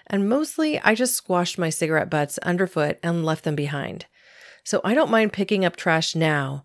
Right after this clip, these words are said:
not at all. It's one of the many ways I choose to give back. And one more thing before I close. I'd like to invite all of you to join our community.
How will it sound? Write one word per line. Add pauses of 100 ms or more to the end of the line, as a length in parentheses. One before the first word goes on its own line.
not
at
all. (340)
It's
one
of
the
many
ways
I
choose
to
give
back. (680)
And
one
more
thing
before
I
close. (280)
I'd
like
to
invite
all
of
you
to
join
our
community.